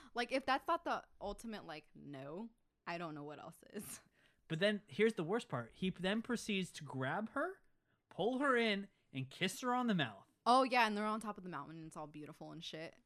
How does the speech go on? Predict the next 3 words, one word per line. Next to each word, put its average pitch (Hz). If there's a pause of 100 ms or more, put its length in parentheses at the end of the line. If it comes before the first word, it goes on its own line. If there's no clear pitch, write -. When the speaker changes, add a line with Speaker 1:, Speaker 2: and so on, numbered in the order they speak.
(240)
Speaker 2:
Assault. 139 (420)
Speaker 1:
<laughs> -
Assault. 349